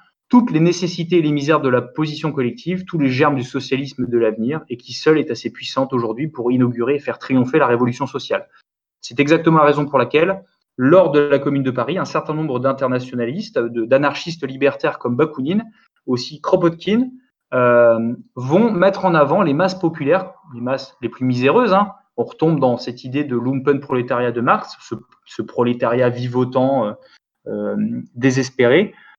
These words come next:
Ils vont les mettre en avant comme étant l'outil suprême d'abolition de l'État, puisque l'État est, est l'ennemi, il faut s'appuyer sur le peuple, et le vrai peuple, le peuple révolutionnaire, le peuple de la Commune, c'est les, c'est le peuple des pauvres, le peuple des, des, des déshérités.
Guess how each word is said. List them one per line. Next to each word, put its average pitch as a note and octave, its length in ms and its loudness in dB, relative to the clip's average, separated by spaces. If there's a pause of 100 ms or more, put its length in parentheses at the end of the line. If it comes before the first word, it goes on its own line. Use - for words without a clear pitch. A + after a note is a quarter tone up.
(100)
Ils C3 80 0
vont D#3+ 100 4
les F#3 80 6
mettre F#3 220 4
en E3 40 4
avant D#3 240 4
comme F3 160 4
étant E3+ 460 0
l'outil F#3 360 0
suprême F3+ 400 -2
d'abolition D3+ 460 0
de E3 60 -2
l'État, D#3+ 400 -2
puisque - 160 -20
l'État C3 580 -2 (140)
est, B2 80 -2
est B2 240 2
l'ennemi, B2+ 460 0 (240)
il D3 100 -8
faut D#3 420 -2
s'appuyer C#3+ 380 -6
sur B2+ 160 -6
le A2+ 100 -4
peuple, C#3+ 280 2
et C3 40 -8
le B2 100 2
vrai C3+ 300 2
peuple, - 260 4
le B2 100 -2
peuple D3+ 240 0
révolutionnaire, A#2 640 -4
le B2+ 100 -4
peuple B2 240 -6
de A#2+ 80 -2
la B2 80 0
Commune, C#3+ 440 0
c'est - 260 -2
les, F3 240 2 (100)
c'est - 180 -4
le C3 140 2
peuple D3 300 0
des C#3+ 100 -2
pauvres, B2+ 380 -2 (500)
le F#2 80 -18
peuple D#3 360 0
des, G#2+ 340 -2 (640)
des, A2 220 0
des A#2 100 -2
déshérités. C#3+ 840 2